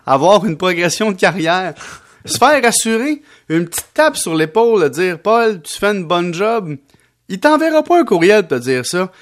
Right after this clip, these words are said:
Il te fera pas un, un appel conférence te dire ça, mais passer à côté de toi, te dire, « Lâche pas le jeune, je sais que c'est pas facile, mais on va y arriver. » Tu sais, donc, avoir l'impression de faire partie de quelque chose. Et surtout,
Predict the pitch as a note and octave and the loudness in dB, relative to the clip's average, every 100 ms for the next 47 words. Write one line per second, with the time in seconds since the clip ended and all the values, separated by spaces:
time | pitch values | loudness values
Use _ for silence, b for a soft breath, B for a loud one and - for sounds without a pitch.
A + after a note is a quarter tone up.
0 | b G3+ - A3+ A3+ D4 A3 D#3+ C#3 D3+ | b -10 -2 0 0 0 0 0 -2 -2
1 | D3+ E3 G#3+ G3+ F#3+ E3 D#3+ E3+ F3+ D#3+ | -2 0 0 -2 -2 -2 0 0 0 0
2 | C3 C3 B2+ F#3 E3 G3 G3+ b b b | -2 -2 -2 -2 0 0 0 b b b
3 | - G#3 G3 A#3 G3 F3+ F3 A3+ D3+ C3 | 2 2 4 0 0 0 0 0 2 2
4 | D#3 D#3 F#3 F3 C#3+ E3 D#3 - E3 C#3+ | 2 2 0 0 0 -2 -2 -6 -6 -6
5 | B2+ C#3+ C#3 - D3 C3+ B2 A2 A2 b | -4 -2 -2 -2 -2 -2 -2 -2 -6 b
6 | b b b b _ B2 A#2 C#3 C#3+ B2+ | b b b b _ -2 2 4 4 2
7 | B2+ D3+ C#3+ C#3+ F#3+ F#3 - B2+ F#3 G#3 | 0 -2 -2 -2 0 0 -2 0 2 2
8 | E3+ F3+ C#3 B2 F#3 F3+ C3 A#2 A2 G2+ | 0 -4 -6 -6 -8 -8 -6 -6 -8 -10
9 | D#3+ - G#2 - D3 B2+ G2+ - _ _ | -14 -14 -10 -4 -4 -4 -10 -20 _ _
10 | - A#2+ - - G3 C4 | -14 -12 -12 -8 -6 -6